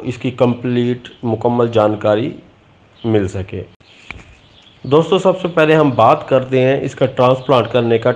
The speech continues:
time, यानी कि हम इसे किस month में, किस season में इसको हम transplant करते हैं।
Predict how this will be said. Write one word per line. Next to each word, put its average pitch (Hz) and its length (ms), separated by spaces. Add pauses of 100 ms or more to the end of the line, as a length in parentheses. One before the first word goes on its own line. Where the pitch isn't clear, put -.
time, 104 340 (840)
यानी 127 220
कि 147 160
हम 139 320
इसे 143 280 (100)
किस 165 240 (560)
month 123 440
में, 120 340
किस 143 260
season 120 300
में 113 180
इसको 110 280
हम 127 200
transplant 101 580
करते 104 380
हैं। 104 140